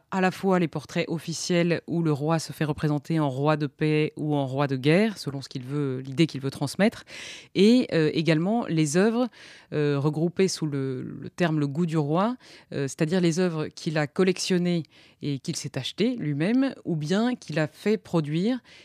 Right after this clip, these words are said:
et, euh, pour laquelle il a engagé des artistes et pour lesquels il les, il les, il les a soutenus. Et toutes ces œuvres, dans leur, euh, dans leur diversité, dans leur profusion, renvoient l'image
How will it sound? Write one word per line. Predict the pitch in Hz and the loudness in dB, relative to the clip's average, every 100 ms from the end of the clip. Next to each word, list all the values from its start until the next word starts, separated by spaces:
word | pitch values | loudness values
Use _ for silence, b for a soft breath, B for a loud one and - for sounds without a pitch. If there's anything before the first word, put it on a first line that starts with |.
| B | B
et, | 151 185 214 | -2 0 0
euh, | 190 147 139 135 135 131 131 131 - 95 - | -2 -2 -2 -4 -4 -6 -6 -6 -8 -10 -8
pour | 147 | -4
laquelle | 143 180 196 | -2 -2 0
il | 147 | 0
a | 139 135 - | 0 -2 -4
engagé | 151 147 139 180 | -4 -2 0 0
des | 165 139 | 0 0
artistes | 135 - 208 151 | -2 -6 -8 -8
et | |
pour | - 143 | -6 -6
lesquels | 127 190 | -4 -4
il | 175 | -2
les, | 139 | -2
il | 120 139 131 | -4 -6 -6
les, | 123 | -6
il | 143 | -4
les | 143 165 | -2 -2
a | |
soutenus. | - 151 - 139 B B B B | -4 -6 -4 -6 B B B B
Et | 139 | -8
toutes | - 226 | -2 -2
ces | - 185 151 | 2 0 4
œuvres, | 180 247 220 160 | 4 4 4 2
dans | 156 156 | 2 2
leur, | 147 143 139 | 2 -2 -4
euh, | 143 135 127 123 123 | -4 -4 -4 -6 -8
dans | 123 131 | -6 -6
leur | 127 135 | -6 -2
diversité, | 185 185 180 - 156 - 170 175 175 175 | 0 2 0 -2 -8 -4 -2 0 0 -2
dans | 151 143 | -4 -6
leur | 139 135 127 | -4 -6 -8
profusion, | - 196 - 160 143 170 233 B B B B | -6 -4 -4 -6 -4 -2 -4 B B B B
renvoient | 131 156 180 180 214 196 165 | -4 0 2 2 0 -2 -6
l'image | 147 147 175 214 185 | -4 -2 -2 -2 -4